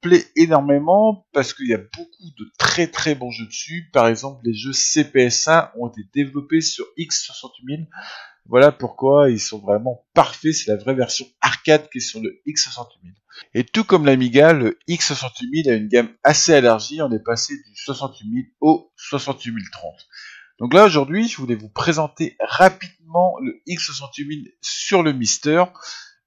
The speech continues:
Euh, il y a à peu près trois ans, il y avait eu un core X soixante-huit mille qui permettait de lancer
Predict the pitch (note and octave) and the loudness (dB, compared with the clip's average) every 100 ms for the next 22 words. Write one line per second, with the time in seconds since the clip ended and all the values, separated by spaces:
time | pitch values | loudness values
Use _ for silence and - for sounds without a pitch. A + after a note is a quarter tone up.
0 | _ F#2 G#2 A2 A2 G#2+ A2+ C3 C3 D3 | _ -6 -4 -2 -4 -4 0 2 2 0
1 | - F3 E3+ - F3 D#3+ D3 E3 E3 C3 | -2 0 0 2 4 6 6 2 2 2
2 | B2 C3+ B2+ - - D#3+ D#3 C3 G#2+ _ | 2 0 0 -2 -2 2 4 2 0 _
3 | E3 D#3 D#3 C3+ B2 C3 D3 D#3+ D#3 - | -8 -6 -6 -10 -16 -12 -10 -10 -14 -8
4 | - A#2 A#2 A#2 D3 D3 C3+ A#2 G#2+ G#2+ | -2 0 -2 -6 -2 -2 -2 -6 -6 -8
5 | - C3 - | -8 -10 -8